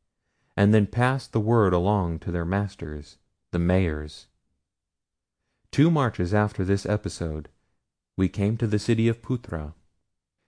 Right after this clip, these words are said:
The entrance to it was marked by two lofty towers of granite,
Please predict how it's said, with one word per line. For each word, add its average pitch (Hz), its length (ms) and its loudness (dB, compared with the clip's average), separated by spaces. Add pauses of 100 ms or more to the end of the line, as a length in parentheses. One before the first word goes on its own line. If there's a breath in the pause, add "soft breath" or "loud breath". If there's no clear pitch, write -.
(140)
The 104 160 2
entrance 101 380 -2
to 87 240 -4
it 104 100 -2
was 107 200 -2
marked 123 380 -4
by 101 160 2
two 147 280 -4
lofty 127 400 -4
towers 110 400 0
of 92 140 -6
granite, 95 480 -4